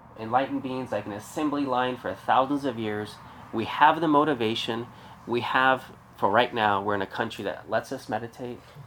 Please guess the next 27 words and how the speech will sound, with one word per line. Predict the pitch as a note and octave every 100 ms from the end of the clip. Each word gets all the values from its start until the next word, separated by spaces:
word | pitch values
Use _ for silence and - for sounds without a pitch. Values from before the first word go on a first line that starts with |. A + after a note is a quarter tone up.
| - -
that | F#2 E2+
lets | A2 -
us | B2
practice. | - G#2+ - A2 - - - F#4+ - - - - - - - - -
That's | B2 -
impermanent, | C#3+ - C#3 C3+ C3+ C3 C4 G3 - C#4+
too, | C3
for | - - - - A3 - - - C3
now. | C3 C3 A#2+ - B3+ A#3+ - - - C4 - F#3+ - - - - - - - -
Do | C3+
you | D3+
think | C#3 E3 C#3+
Tibet | C3 G#2 C3+ - -
ever | A#2+ C#3 C3+
thought | - B2 - -
Tibet? | C3 G2 C3 G2+ - - - G#3 E3 - E3 E3 - - - - - - C3+
That's | D3+ E3
all | D#3+
they | D3+ C#3
were, | C#3 D3+
were, | C#3 A2 - -
was | - D4 B3
Buddhism. | A3 C3+ C3 G#2+ F2 E2
That's | F#2 G#2 A2
all, | A2+ G#2+ E2 D#2+
that's | A2+ -
it. | A#2 F2+